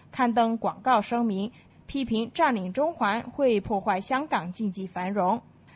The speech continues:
该声明表示，占领中环行动对香港经济的损害无法估计，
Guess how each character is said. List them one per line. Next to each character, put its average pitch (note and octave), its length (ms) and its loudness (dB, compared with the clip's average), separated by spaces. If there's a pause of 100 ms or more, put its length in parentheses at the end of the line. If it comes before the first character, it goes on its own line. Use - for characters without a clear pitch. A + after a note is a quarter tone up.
(120)
该 C4+ 240 6
声 C#4+ 240 2
明 C#4+ 180 -2
表 G3+ 220 4
示， C4 280 2 (220)
占 D#4 200 6
领 A3 180 2
中 F4 240 2
环 A3 220 2
行 A3 280 0
动 B3+ 280 2
对 A#3 200 2
香 C#4 320 -2
港 F#3+ 240 0
经 A3 240 2
济 A3+ 160 -4
的 F#3 240 2
损 F3+ 280 -8
害 A3+ 260 2 (140)
无 G#3 100 -4
法 F#3 300 0
估 G#3 120 -4
计， G3 300 -4